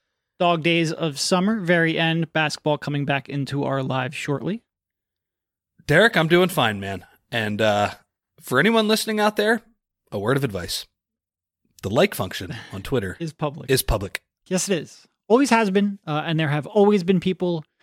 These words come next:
Speaker 1: who didn't realize that. No real reason that we're bringing it up right now, just thought it was a worthwhile P S A.
Speaker 2: Yep.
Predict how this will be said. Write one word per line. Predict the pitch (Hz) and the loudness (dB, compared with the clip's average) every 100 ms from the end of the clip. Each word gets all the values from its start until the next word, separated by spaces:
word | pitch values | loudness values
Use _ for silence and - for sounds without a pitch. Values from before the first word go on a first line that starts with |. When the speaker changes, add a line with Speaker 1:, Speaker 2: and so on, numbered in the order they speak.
| _ - | _ -2
Speaker 1:
who | 202 | 0
didn't | 175 233 226 | 2 2 0
realize | 208 214 202 190 180 | 0 2 4 2 2
that. | 185 185 - _ _ _ _ - | 0 0 -4 _ _ _ _ -2
No | 190 254 311 | 4 4 4
real | 302 294 | 2 2
reason | 233 233 233 | 2 0 2
that | 220 202 | 0 0
we're | 185 | 0
bringing | 156 160 156 | 0 0 0
it | |
up | 214 226 | 0 0
right | 240 214 | 0 0
now, | 214 208 196 | 0 0 -4
just | - 330 - | -2 -2 -2
thought | - 240 - | 0 2 2
it | 196 | -2
was | 180 156 | -2 0
a | 165 | -2
worthwhile | 143 175 190 - _ 151 151 147 143 | 0 0 -2 -6 _ -4 -2 -2 -6
P | - 139 | -8 -8
S | 123 - | -8 -10
A. | 127 _ _ _ _ _ - | -14 _ _ _ _ _ 0
Speaker 2:
Yep. | 160 | 0